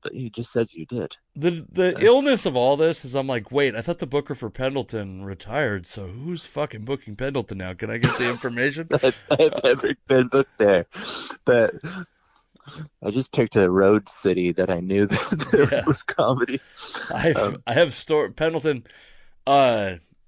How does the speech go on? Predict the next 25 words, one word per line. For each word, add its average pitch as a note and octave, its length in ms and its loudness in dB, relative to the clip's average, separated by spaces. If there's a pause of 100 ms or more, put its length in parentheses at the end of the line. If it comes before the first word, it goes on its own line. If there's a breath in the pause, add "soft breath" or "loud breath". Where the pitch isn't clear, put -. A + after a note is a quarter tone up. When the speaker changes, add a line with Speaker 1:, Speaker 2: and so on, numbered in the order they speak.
Speaker 2:
which, - 180 -8
by D3 140 0
the B2+ 80 -4
Speaker 1:
the B2 80 2
Speaker 2:
way, A#2+ 100 2
you G#2+ 60 2
Speaker 1:
Roundup. B2 240 2
Speaker 2:
have B2+ 120 0
to, A#2+ 220 -2
you're A#2+ 320 -4
fucking G2+ 680 -8 (880)
almost B2 420 -2
at G2 140 -4
bedtime. G2 480 -10 (1000)
Speaker 1:
Oh, G2+ 140 0
that's F2+ 220 -4
okay. E2+ 360 -12 (760)
Speaker 2:
But A#2+ 440 0 (520)
I A#2+ 140 -4
did A#2+ 220 -2
Speaker 1:
I'll G#2+ 80 -2
just C3 180 -2
hang C3 140 -4
Speaker 2:
Pendleton. - 240 -6
Speaker 1:
up. - 80 -20